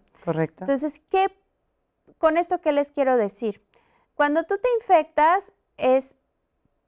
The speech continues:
Speaker 2: por obra y, obra y gracia de un virus, no por obra y gracia de, de, como comenté, la naturaleza o
Speaker 1: Sí, sí, sí.
Speaker 2: Eh, no, no, es por obra y gracia de un virus.
Speaker 1: No porque te
Speaker 2: Entonces,
Speaker 1: enfriaste, no
Speaker 2: no es
Speaker 1: porque te
Speaker 2: porque te
Speaker 1: picó un
Speaker 2: enfriaste,
Speaker 1: mosco.
Speaker 2: no porque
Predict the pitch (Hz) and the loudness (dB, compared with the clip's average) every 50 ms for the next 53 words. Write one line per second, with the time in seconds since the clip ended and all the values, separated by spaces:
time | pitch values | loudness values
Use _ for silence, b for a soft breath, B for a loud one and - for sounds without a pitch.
0 | _ _ 269 262 269 285 285 311 294 285 269 - - 214 - - 269 285 285 311 | _ _ 0 2 2 4 4 2 2 2 -2 -4 -6 -8 0 2 2 4 4 4
1 | 311 302 294 262 269 269 269 277 277 311 269 254 240 240 247 240 240 247 233 220 | 2 2 2 2 2 2 2 0 0 0 2 2 2 2 2 0 -2 -2 -2 -2
2 | 214 214 226 233 233 - - 240 226 226 226 220 220 220 220 220 214 208 208 208 | -2 -2 -2 -4 -4 -2 -2 2 2 2 2 2 -2 -2 -2 0 0 -2 -2 -2
3 | - 220 208 202 202 196 196 190 185 185 185 180 - _ _ _ _ _ _ _ | -2 -4 -2 -2 -2 -4 -4 -6 -6 -8 -8 -10 -14 _ _ _ _ _ _ _
4 | _ _ _ _ _ _ _ _ _ _ _ 233 - 226 220 202 - 202 202 202 | _ _ _ _ _ _ _ _ _ _ _ -8 -6 -4 -4 -4 -4 -6 -8 -8
5 | 202 202 214 208 202 202 202 196 196 190 190 196 190 190 196 196 196 190 190 190 | -8 -6 -4 -4 -2 -2 -4 -4 -6 -6 -8 -10 -8 -10 -8 -6 -6 -6 -6 -6
6 | 190 190 190 190 185 185 190 180 175 180 180 _ _ _ _ _ _ _ _ _ | -8 -8 -8 -10 -10 -10 -10 -10 -10 -12 -14 _ _ _ _ _ _ _ _ _
7 | _ _ - _ _ _ _ _ _ _ _ _ - 196 175 - - 170 139 147 | _ _ -20 _ _ _ _ _ _ _ _ _ -4 -4 -4 -2 -6 -8 -8 -4
8 | 208 226 214 175 139 - - - _ _ - _ _ _ - 247 262 254 247 - | -4 -4 -4 -4 -8 -12 -14 -18 _ _ -20 _ _ _ -4 -2 0 0 0 0
9 | - 285 302 - 320 311 320 320 349 349 330 302 294 302 311 - 311 277 233 202 | -4 -6 -4 -2 0 0 2 2 0 0 0 0 0 0 0 0 0 2 2 0
10 | - - _ - 247 240 240 233 226 208 220 202 190 - - - - 196 208 233 | 0 -2 _ 0 0 0 0 -2 -2 -2 -2 -2 -2 -4 -8 -10 -4 -2 0 0
11 | 233 202 - 240 254 269 247 240 226 233 226 226 226 233 214 202 208 349 370 - | 2 2 2 2 2 2 0 4 6 6 6 6 4 0 0 2 2 2 2 2
12 | 392 349 - 294 247 190 254 196 202 208 208 208 220 233 233 240 240 - 220 202 | 0 0 0 0 0 0 0 0 0 0 2 2 4 4 2 0 -2 -2 0 0
13 | - 233 240 240 240 - 240 247 240 214 - 226 214 208 202 196 - | 0 2 0 0 -2 0 -2 -2 -2 -2 0 0 0 0 0 -4 -6